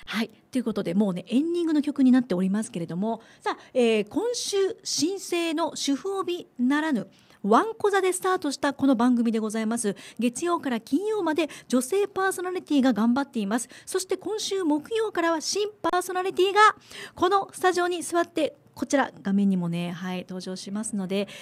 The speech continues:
ぜひとも応援していただきたいなと思います。すごく楽しいと思いますよ。ね。はい。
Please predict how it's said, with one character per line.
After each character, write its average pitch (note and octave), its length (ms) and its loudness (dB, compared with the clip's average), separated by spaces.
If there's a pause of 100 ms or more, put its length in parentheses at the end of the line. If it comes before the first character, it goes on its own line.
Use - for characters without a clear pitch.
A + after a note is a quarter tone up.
ぜ B3+ 100 -2
ひ - 60 -8
と A#3 100 -2
も G#3+ 160 4
応 G3 140 0
援 G#3 180 0
し - 60 -12
て G3+ 100 -4
い F#3+ 60 -4
た A3 80 -6
だ A#3 100 -2
き - 80 -14
た B3 80 -2
い A#3+ 80 2
な A#3+ 240 0
と G#3+ 140 -4
思 A3 260 -2
い A3+ 60 0
ま A3+ 480 -2
す。 G3 200 -6 (240)
す - 120 -8
ご E4+ 100 0
く B3 80 -6
楽 C4 180 8
し C4+ 120 2
い A#3+ 40 -4
と A3+ 60 0
思 F#3+ 120 2
い F#3+ 40 4
ま G3 120 2
す F#3+ 120 -6
よ。 G#3 160 -2 (360)
ね。 G#3+ 180 0 (240)
は - 180 -4
い。 A#3+ 80 -2